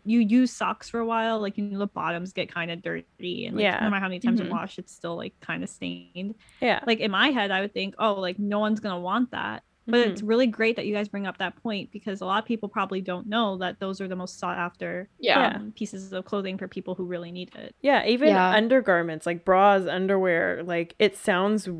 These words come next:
Speaker 2: weird and gross, but if you
Speaker 1: Yeah.
Speaker 2: have the ability to wash it first, 'cause sometimes thrift stores, like,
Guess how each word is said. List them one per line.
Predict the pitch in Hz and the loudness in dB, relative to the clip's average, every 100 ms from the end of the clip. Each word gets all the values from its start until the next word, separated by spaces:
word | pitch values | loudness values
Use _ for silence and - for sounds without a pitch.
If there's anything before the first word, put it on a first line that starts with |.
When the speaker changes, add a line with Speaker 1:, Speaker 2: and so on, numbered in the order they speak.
| 160 | -6
Speaker 2:
weird | 175 180 196 220 | 2 6 8 6
and | 208 170 | 4 0
gross, | 170 160 180 254 - | -2 0 2 0 0
but | - 208 190 - - - - _ - | 4 4 4 0 -8 -20 -20 _ 2
if | 208 202 - - - | 6 6 4 -14 -2
you | 202 | 0
Speaker 1:
Yeah. | 196 | 4
Speaker 2:
have | 196 196 196 | 6 6 8
the | 226 | 8
ability | 202 208 214 226 | 8 6 6 2
to | 226 214 | 2 2
wash | 190 190 185 202 - | 2 0 0 0 2
it | 233 - | 2 2
first, | - - 190 220 330 - - | -6 0 4 4 2 -2 4
'cause | 208 190 - _ 180 | 4 4 -4 _ -10
sometimes | - 233 247 262 233 - | 2 4 6 4 4 -4
thrift | - 214 - | 2 2 4
stores, | 214 202 | 4 6
like, | 190 | 4